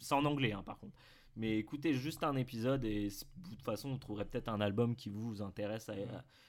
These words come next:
Speaker 1: il y a quand même pas mal de, de, de trucs.
Speaker 2: Comment il s'appelle, ce podcast ?
Speaker 1: Dissect.
Speaker 2: Dissect.
Speaker 1: Dissect pod-, Podcast. Et, euh, donc, euh, là, c'est en
Speaker 2: Et il
Speaker 1: cours.
Speaker 2: fait que des sons
Speaker 1: C'est très, euh, très
Speaker 2: Rap.
Speaker 1: rap américain.
Speaker 2: Rap américain.
Speaker 1: Il y a, il y a un truc sur, euh, Kanye West, si je me souviens
Speaker 2: Mhm.
Speaker 1: bien.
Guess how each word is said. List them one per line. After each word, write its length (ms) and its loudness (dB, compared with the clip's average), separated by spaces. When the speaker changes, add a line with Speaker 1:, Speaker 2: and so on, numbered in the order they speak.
Speaker 1:
il 60 -6
y 40 0
a 80 0
quand 140 -6
même 160 -2
pas 140 0
mal 200 0
de, 180 -2
de, 200 0
de 160 -4
trucs. 420 -6
Speaker 2:
Comment 160 -4
il 60 -2
s'appelle, 260 -6
ce 140 -10
podcast ? 360 -12
Speaker 1:
Dissect. 480 0
Speaker 2:
Dissect. 380 -10
Speaker 1:
Dissect 540 -2
pod-, 180 -6
Podcast. 460 -12
Et, 200 -2
euh, 580 -4
donc, 340 -6
euh, 100 0
là, 160 4
c'est 160 -2
en 100 0
Speaker 2:
Et 60 0
il 60 2
Speaker 1:
cours. 100 4
Speaker 2:
fait 140 4
que 100 4
des 800 4
sons 720 -4
Speaker 1:
C'est 220 -2
très, 300 6
euh, 640 4
très 220 -4
Speaker 2:
Rap. 120 2
Speaker 1:
rap 220 2
américain. 480 -2
Speaker 2:
Rap 140 0
américain. 200 2
Speaker 1:
Il 40 2
y 40 4
a, 120 2
il 60 -2
y 60 2
a 120 4
un 60 0
truc 200 -6
sur, 320 -4
euh, 180 0
Kanye 300 -2
West, 460 0
si 80 -14
je 60 -12
me 100 -8
souviens 260 -6
Speaker 2:
Mhm. 60 -4
Speaker 1:
bien. 340 -4